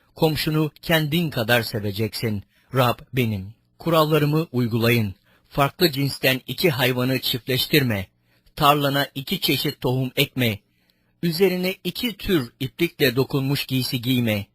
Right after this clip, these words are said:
Bir adam bir cariyeyle yatarsa, eğer kadın nişanlı, bedeli ödenmiş ya da azat edilmemişse, ikisi de cezalandırılacak ama öldürülmeyecek. Çünkü kadın özgür değildir.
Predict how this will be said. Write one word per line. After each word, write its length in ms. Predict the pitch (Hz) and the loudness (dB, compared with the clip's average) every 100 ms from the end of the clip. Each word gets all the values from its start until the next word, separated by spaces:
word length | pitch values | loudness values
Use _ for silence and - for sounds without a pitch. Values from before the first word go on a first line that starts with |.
| _ _ _ _ _ _ | _ _ _ _ _ _
Bir 200 | 151 156 - | 2 2 2
adam 420 | 117 120 127 113 | -2 0 0 0
bir 220 | 131 117 | -2 -2
cariyeyle 680 | 107 123 113 113 131 139 117 | 0 2 2 2 2 2 0
yatarsa, 680 | 104 - 160 135 - 113 113 _ _ _ - | -2 0 0 0 -2 -2 -4 _ _ _ 0
eğer 280 | 143 170 | 2 2
kadın 400 | - 180 170 156 | 0 2 4 2
nişanlı, 600 | 113 113 - 117 110 123 143 _ _ _ 135 | 0 0 0 0 2 2 0 _ _ _ 0
bedeli 400 | 147 151 156 160 | 2 4 4 4
ödenmiş 640 | 131 131 127 127 151 - | 2 4 4 4 2 2
ya 120 | 120 | 2
da 180 | 127 120 - _ - | 2 2 0 _ -4
azat 500 | 143 131 156 151 - | -2 2 2 2 0
edilmemişse, 840 | 135 180 156 110 107 - 143 143 - _ _ - | 0 2 2 0 -2 0 2 2 -2 _ _ -8
ikisi 380 | - 135 131 | -4 -6 -4
de 140 | 117 120 | -2 0
cezalandırılacak 1200 | 117 107 117 113 113 110 110 110 113 107 - - _ - | 0 2 2 2 2 0 0 0 0 -2 -2 -20 _ -2
ama 320 | 139 120 131 - | 0 0 -2 0
öldürülmeyecek. 1040 | 123 120 127 135 120 98 95 101 95 - _ _ | 0 0 0 0 -2 -4 -4 -6 -8 -12 _ _
Çünkü 400 | - 135 - 127 - _ | -6 -4 0 -2 -2 _
kadın 440 | - 139 143 165 - | 0 4 4 2 0
özgür 420 | 123 107 131 123 | 0 2 0 2
değildir. 520 | 113 113 104 98 - | 0 0 -2 -6 -10